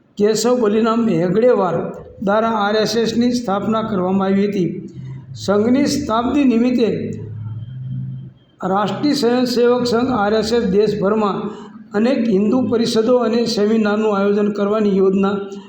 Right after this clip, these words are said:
ધરાવે છે. આ ઝુંબેશ ઓક્ટોબરે નાગપુરના મુખ્યાલયથી આર એસ એસ વડા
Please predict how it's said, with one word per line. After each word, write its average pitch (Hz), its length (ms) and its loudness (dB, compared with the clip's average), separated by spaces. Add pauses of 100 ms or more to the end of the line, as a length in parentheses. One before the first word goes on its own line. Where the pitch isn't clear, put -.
(200)
ધરાવે 208 280 0
છે. 233 160 0 (260)
આ 220 240 2 (560)
ઝુંબેશ 226 460 2 (200)
ઓક્ટોબરે 226 560 0
નાગપુરના 208 720 2 (640)
મુખ્યાલયથી 226 960 0
આર 214 260 0
એસ 220 200 0
એસ 214 180 0
વડા 214 540 -2